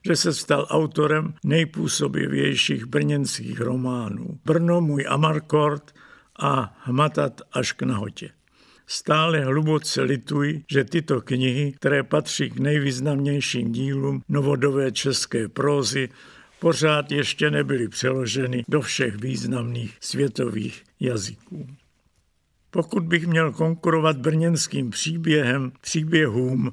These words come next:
tohoto svého spolužáka, určitě bych bez váhání vyprávěl malý příběh o svých zkušenostích z roku devatenáct set čtyřicet čtyři. Považovali mě tenkrát za míšence prvního stupně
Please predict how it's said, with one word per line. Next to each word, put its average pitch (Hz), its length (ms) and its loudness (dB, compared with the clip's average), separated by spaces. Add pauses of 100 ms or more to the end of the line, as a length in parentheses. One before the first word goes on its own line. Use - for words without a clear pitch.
tohoto 143 420 0
svého 147 380 0
spolužáka, 135 1000 -2 (460)
určitě 160 640 0
bych 139 220 -2
bez 131 260 -2
váhání 131 840 2
vyprávěl 135 880 0
malý 131 340 2
příběh 143 640 -2 (100)
o 143 140 0
svých 127 320 -2
zkušenostích 139 1080 -2 (120)
z 131 80 -8
roku 139 320 0
devatenáct 135 800 -2
set - 340 -2
čtyřicet 143 720 -2
čtyři. 110 500 -2 (540)
Považovali 165 880 2
mě 147 180 0
tenkrát 151 640 0
za 139 400 -2
míšence 151 680 2
prvního 139 640 0
stupně 151 760 0